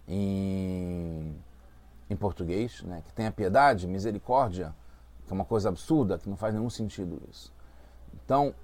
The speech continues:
quando é, tem essa desconfiança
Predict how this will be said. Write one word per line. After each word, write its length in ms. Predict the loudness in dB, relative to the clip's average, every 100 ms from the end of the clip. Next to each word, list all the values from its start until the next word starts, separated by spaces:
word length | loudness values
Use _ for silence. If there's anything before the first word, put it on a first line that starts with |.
| 0
quando 520 | 6 8 8 4 2 -4 -16 -18 -18 -18 -18 -18 -18 -18 -18 -18 -20 -20 -20 -18 -18 -18 -18 -20 -2
é, 180 | 0 0 -2 -14 -16 -6
tem 120 | -4
essa 180 | 0 -2
desconfiança 880 | -2 -2 0 2 4 2 -2 -6